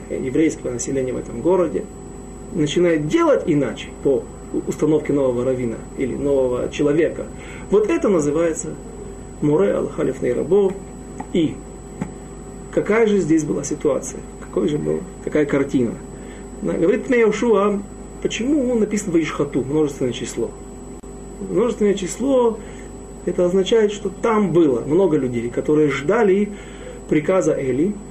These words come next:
выполняли приказ Эли. Эли сказал, что лучше дождаться, чтобы пришли коины, несмотря на то, что шхита кшира безар, каждый зар, имеется в виду не коин, который занимается жертвоприношениями в храме, может резать животных,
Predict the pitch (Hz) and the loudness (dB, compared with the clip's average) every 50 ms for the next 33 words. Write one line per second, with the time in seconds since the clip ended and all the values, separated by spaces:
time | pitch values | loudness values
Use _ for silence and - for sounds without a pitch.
0 | - - - - - - 165 170 - 170 175 180 220 240 233 220 214 180 180 180 | -14 -14 -14 -8 0 0 2 4 4 4 4 6 6 6 6 4 4 2 2 2
1 | 196 180 180 - 160 135 123 131 - 202 214 214 196 - - 165 180 185 185 180 | 2 2 2 0 -2 -4 -4 -4 -2 0 0 0 0 0 0 2 2 2 2 2
2 | - 165 143 - - - - 180 185 233 214 - - 220 214 214 185 156 135 143 | -2 -4 -4 -4 -8 -6 -2 0 2 2 2 0 0 0 2 2 2 2 2 2
3 | 165 156 - 151 - - 147 135 120 - 135 - - 143 120 - - 127 123 123 | 0 0 -2 -4 -4 -2 -2 -2 0 0 -2 -2 0 -2 -2 0 0 0 2 2
4 | 135 147 147 170 202 208 208 190 175 170 160 156 147 143 156 147 - - 127 - | 0 2 4 4 4 4 4 2 0 0 0 0 0 0 0 -2 -2 -4 -6 -6
5 | - - - 147 135 - 151 135 123 - - 139 131 117 113 113 110 104 156 175 | -6 -4 -2 -2 0 2 0 0 0 0 0 0 2 2 0 -2 0 2 2 4
6 | 190 196 196 180 - - - - - - - - - - - - - - 160 170 | 4 4 2 2 -2 -4 -10 -14 -14 -14 -14 -14 -14 -14 -16 -10 -4 0 2 2
7 | 165 143 135 147 139 135 - - - - - - - - - 135 131 165 180 175 | 2 2 2 2 0 0 0 -4 -10 -14 -16 -16 -10 -6 -4 0 2 4 4 4
8 | - 156 147 147 139 123 135 135 135 139 165 180 180 - - 170 165 143 123 110 | 4 2 2 2 2 2 2 2 2 4 4 4 4 4 4 4 4 4 2 0
9 | 110 - - - - - - - - - - - - - - - - - - 143 | -4 -8 -12 -14 -14 -16 -16 -16 -16 -16 -16 -16 -16 -16 -16 -16 -14 -8 -4 -4
10 | 139 - 135 131 123 135 139 139 147 139 - 147 127 143 135 - - 127 - 147 | 0 2 2 2 4 4 4 4 4 2 0 0 -2 -2 -2 -2 -6 -4 -2 0
11 | 139 127 - - 151 135 131 123 120 117 - - 143 139 120 117 117 123 131 131 | 0 0 0 2 2 2 2 2 0 -2 0 0 2 2 2 0 0 0 0 0
12 | 117 117 107 - - - - 120 113 110 101 101 101 - - - 120 117 117 139 | 0 -2 -6 -10 -10 -6 -4 -2 -2 -2 -4 -6 -10 -10 -8 -6 -6 -2 0 0
13 | 156 160 - 185 180 180 | 0 2 2 2 2 2